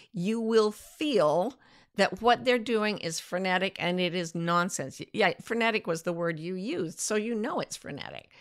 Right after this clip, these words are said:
Okay. It comes at you. Imagine it hitting a screen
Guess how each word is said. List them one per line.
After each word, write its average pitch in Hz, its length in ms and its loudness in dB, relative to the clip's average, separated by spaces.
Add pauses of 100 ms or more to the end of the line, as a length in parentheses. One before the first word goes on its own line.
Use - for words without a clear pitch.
(400)
Okay. - 480 0 (1160)
It - 160 -6
comes 247 320 -2
at 160 220 2
you. 185 120 0
Imagine 220 400 0
it 196 120 -6
hitting 233 300 0
a 269 40 -2
screen 214 640 -2